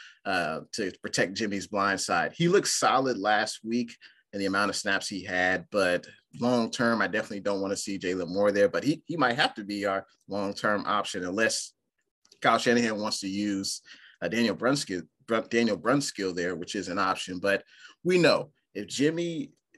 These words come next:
uh, has a clean pocket to throw from, he's comfortable in the pocket, we know Jimmy can do pretty good things. If,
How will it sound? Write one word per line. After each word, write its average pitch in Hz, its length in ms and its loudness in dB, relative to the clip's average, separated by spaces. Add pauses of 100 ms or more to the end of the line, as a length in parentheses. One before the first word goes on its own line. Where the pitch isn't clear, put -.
uh, 85 140 -4
has 104 220 -2
a 85 60 -8
clean 156 300 2
pocket 139 300 2
to 123 80 -8
throw 113 260 -4
from, 107 440 -2 (100)
he's 110 180 -4
comfortable 120 480 -4
in 98 100 0
the 95 80 -4
pocket, 98 460 -2 (280)
we 131 80 6
know 127 140 6
Jimmy 107 320 -2
can 98 260 -6
do 104 500 -2 (580)
pretty 180 240 2
good 127 280 4
things. 92 440 -4 (480)
If, 85 160 -10